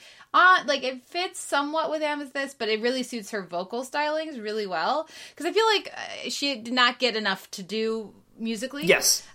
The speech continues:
Speaker 1: uh, compared to the, the, the rest of the cast on Steven, and this shows, like, that she, like, she crushed it. She sounded really great in a way, in a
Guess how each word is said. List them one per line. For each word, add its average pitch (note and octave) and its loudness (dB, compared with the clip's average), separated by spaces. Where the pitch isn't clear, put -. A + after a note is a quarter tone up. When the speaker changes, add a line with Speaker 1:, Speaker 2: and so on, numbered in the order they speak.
Speaker 1:
uh, F3+ 0
compared A3+ -2
to A#3 -2
the, G3 -6
the, G#3 2
the G#3+ -2
rest G#3 4
of A3 -6
the A3+ -4
cast A#3 0
on G3 0
Steven, G#3 -2
and G#3 -2
this G#3+ 0
shows, G#3+ 2
like, D#3 -8
that G#3 0
she, A#3 0
like, G#3+ -2
she A3+ -4
crushed A4 2
it. D3 -2
She - -12
sounded C#4 0
really C4 2
great A#3 0
in A3+ -2
a A3 2
way, G#3+ 2
in A3+ -2
a G#3 -4